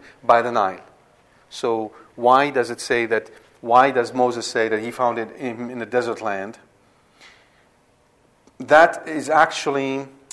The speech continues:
uh, found also in the, in the prophet Hos-, Hosea, for instance, who refers to God's finding Israel in the desert, and likewise in Ezekiel. So the prophets keyed on that image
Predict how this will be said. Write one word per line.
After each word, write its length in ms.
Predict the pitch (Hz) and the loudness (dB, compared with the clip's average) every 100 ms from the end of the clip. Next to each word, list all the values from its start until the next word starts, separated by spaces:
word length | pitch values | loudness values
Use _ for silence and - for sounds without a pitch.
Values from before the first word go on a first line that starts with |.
| - _ 120 | -20 _ -6
uh, 160 | 113 | -6
found 420 | - - 147 131 | 0 4 6 6
also 440 | 127 135 131 139 127 | 2 0 -2 -2 -2
in 80 | 120 | -2
the, 180 | 113 | -6
in 180 | 131 123 | -8 -6
the 80 | 117 | -6
prophet 360 | - 135 127 131 | 2 2 2 -4
Hos-, 260 | 123 117 | -6 -6
Hosea, 540 | - 120 117 123 113 113 | -6 -6 -2 0 2 0
for 220 | - 110 | -4 -8
instance, 600 | 107 - 120 143 - - _ _ _ _ _ _ _ _ _ _ _ _ - - _ _ | -10 -12 -12 -10 -12 -18 _ _ _ _ _ _ _ _ _ _ _ _ -20 -20 _ _
who 200 | 147 135 | -4 -2
refers 460 | 123 123 139 131 | -2 0 0 0
to 80 | - | -4
God's 600 | 131 123 120 120 120 - - | 2 4 4 2 0 -10 -16
finding 520 | - 147 135 123 123 | -2 2 2 2 -4
Israel 400 | 123 113 117 113 | -6 -6 -4 -4
in 80 | 113 | -6
the 60 | |
desert, 640 | 110 117 113 110 156 - - - - - - | -2 0 0 -2 -4 -4 -18 -20 -20 -20 -12
and 180 | 135 120 | -6 0
likewise 500 | 123 127 120 113 113 | 0 2 2 2 2
in 120 | 113 | -8
Ezekiel. 720 | 107 107 117 - 110 101 104 - _ _ _ - | -10 -10 -14 -16 -16 -14 -16 -20 _ _ _ -16
So 140 | - | -6
the 100 | 123 | -6
prophets 560 | - 139 147 143 - - | 4 6 6 4 -6 -6
keyed 300 | - 147 139 | -8 -4 0
on 160 | 120 | 0
that 160 | 113 110 | 0 -2
image 480 | 113 104 - - | -4 -8 -12 -16